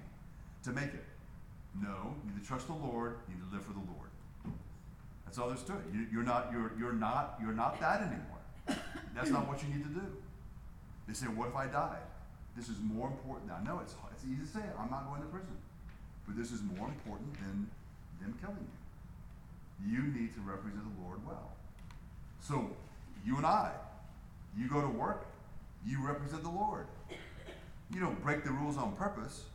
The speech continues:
but you don't violate what the Bible says. And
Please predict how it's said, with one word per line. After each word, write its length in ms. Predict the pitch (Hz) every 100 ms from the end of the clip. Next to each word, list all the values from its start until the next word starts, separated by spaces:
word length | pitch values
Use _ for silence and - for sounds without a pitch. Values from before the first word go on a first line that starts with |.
| - - - -
but 100 | 104
you 60 |
don't 200 | 127 135
violate 400 | 127 139 139 139
what 120 | 131 127
the 60 |
Bible 320 | 139 151 -
says. 380 | - - - - - - - - - - - - -
And 520 | 113 107 101 95 98